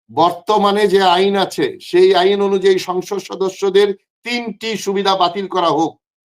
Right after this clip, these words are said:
এটা আমি নির্বাচন কমিশনের যে কমিশন করেছিলেন বদিউল আলম মজুমদার, ওনাকে বলে আসছিলাম, পারবে কিনা জানি না। নাম্বার ওয়ান, সংসদ সদস্যদেরকে no plot। তারা যারা বিশ কোটি,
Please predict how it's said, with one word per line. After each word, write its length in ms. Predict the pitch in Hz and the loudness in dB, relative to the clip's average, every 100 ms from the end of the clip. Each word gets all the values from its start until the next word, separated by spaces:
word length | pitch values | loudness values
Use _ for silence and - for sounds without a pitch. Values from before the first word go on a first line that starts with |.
| _ _ _ _ - | _ _ _ _ -10
এটা 200 | 135 165 | -2 2
আমি 260 | 175 190 185 _ 139 | 2 2 -2 _ 0
নির্বাচন 580 | 175 185 185 196 180 | 2 2 0 0 -2
কমিশনের 640 | 175 185 185 196 185 190 175 _ _ _ | -4 -4 -2 -2 -4 -4 -8 _ _ _
যে 400 | 151 170 165 156 160 | -4 -2 -2 -6 -6
কমিশন 480 | 170 175 196 190 | -4 -2 -2 -4
করেছিলেন 680 | 185 180 175 196 185 165 123 | -2 0 0 2 0 -2 -6
বদিউল 280 | - 160 180 | -4 2 4
আলম 260 | 175 180 180 | 4 0 0
মজুমদার, 300 | 175 175 170 | 0 0 -2
ওনাকে 300 | 165 170 170 | -4 -4 -4
বলে 260 | 156 180 | -2 0
আসছিলাম, 440 | 170 - 151 120 - _ _ _ | 0 -4 -8 -10 -12 _ _ _
পারবে 260 | 151 160 165 | -4 -2 -2
কিনা 220 | 165 151 | -2 -2
জানি 220 | 139 143 | -4 -4
না। 240 | 135 110 - _ _ | -6 -10 -12 _ _
নাম্বার 340 | 170 185 185 190 | -4 -2 0 2
ওয়ান, 420 | 156 180 180 - _ _ _ _ - | 2 2 2 -4 _ _ _ _ -6
সংসদ 360 | 175 185 - | -2 0 -2
সদস্যদেরকে 920 | 190 - 185 190 - 190 190 180 196 190 | -6 -4 -4 -2 -2 0 0 0 0 0
no 200 | 151 202 | 2 0
plot। 400 | 214 180 143 - _ _ _ _ _ _ _ - | 2 0 0 -4 _ _ _ _ _ _ _ -2
তারা 240 | 175 185 | 2 2
যারা 260 | 170 190 190 | 2 2 0
বিশ 300 | 214 208 - | -2 -6 0
কোটি, 260 | 208 190 | 0 0